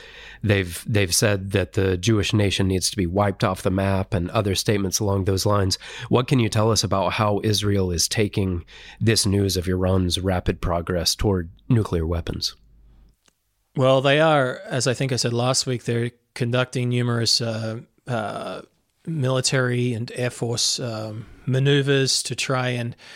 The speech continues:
Speaker 2: determine whether they can strike Iran.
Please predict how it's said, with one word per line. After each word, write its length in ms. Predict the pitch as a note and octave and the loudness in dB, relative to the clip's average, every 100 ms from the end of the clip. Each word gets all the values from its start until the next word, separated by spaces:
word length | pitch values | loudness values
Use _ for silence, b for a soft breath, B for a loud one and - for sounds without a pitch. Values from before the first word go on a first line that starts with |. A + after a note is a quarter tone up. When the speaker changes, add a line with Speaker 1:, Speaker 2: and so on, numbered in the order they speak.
| B B | B B
Speaker 2:
determine 720 | - B2 D3 C#3 C3+ C3 B2+ - | -4 0 2 2 2 -2 -6 -4
whether 380 | C3 C3 C3 | 2 2 0
they 240 | A#2 B2+ B2 | -2 0 0
can 320 | - B2+ A#2+ | -2 -4 -2
strike 540 | - - B2+ C3 - | -2 0 0 0 -2
Iran. 560 | - B2+ B2 B2 B2 B2 | -8 -4 -4 -4 -4 -8